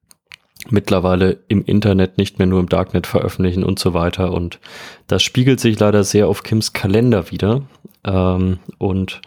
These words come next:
da Kim auch ein gewisses Helfersyndrom <laughs> hat, was, glaub ich, seinen Beruf auch benötigt, werde ich den Podcast heute natürlich nicht alleine aufnehmen. Wir haben uns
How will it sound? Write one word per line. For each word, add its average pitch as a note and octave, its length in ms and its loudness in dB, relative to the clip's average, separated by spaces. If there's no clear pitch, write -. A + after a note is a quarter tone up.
da G2 120 0
Kim G#2+ 320 -2
auch G2 220 -2
ein G2+ 140 -2
gewisses G#2 440 -2
Helfersyndrom A2 960 2
<laughs> - 300 -16
hat, - 320 -4
was, F#2 240 -2
glaub F#2 220 -2
ich, F#2+ 100 -4
seinen F#2 240 0
Beruf G#2+ 380 -4
auch G2 160 -2
benötigt, G2+ 800 0
werde G2+ 220 2
ich - 180 -2
den G#2 160 0
Podcast - 560 -4
heute G2 160 0
natürlich F#2+ 380 -2
nicht G#2 180 0
alleine G2+ 480 2
aufnehmen. A2+ 540 0
Wir F#2+ 180 -2
haben F#2+ 160 -2
uns F#2 320 -4